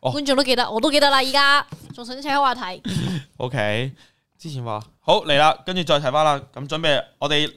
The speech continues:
Speaker 1: 講返我哋上個星期日啱啱，啊，即係琴日啊，
Speaker 2: 嗯。
Speaker 1: 琴日嗰集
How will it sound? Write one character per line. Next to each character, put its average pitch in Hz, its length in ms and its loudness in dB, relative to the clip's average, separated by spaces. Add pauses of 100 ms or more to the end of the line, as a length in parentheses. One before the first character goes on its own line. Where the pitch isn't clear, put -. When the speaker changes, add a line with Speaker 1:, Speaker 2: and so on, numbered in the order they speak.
(120)
Speaker 1:
講 131 180 2
返 202 160 6
我 156 120 4
哋 156 140 2
上 165 480 2
個 165 160 4
星 208 180 -2
期 190 100 0
日 127 100 4
啱 120 100 2
啱， 180 380 2
啊， 170 200 0
即 196 100 -4
係 - 100 -10 (120)
琴 277 100 -8
日 247 120 -6
啊， 113 160 -8
Speaker 2:
嗯。 - 60 -20 (200)
Speaker 1:
琴 139 140 0
日 135 140 0
嗰 196 60 6 (120)
集 - 80 -2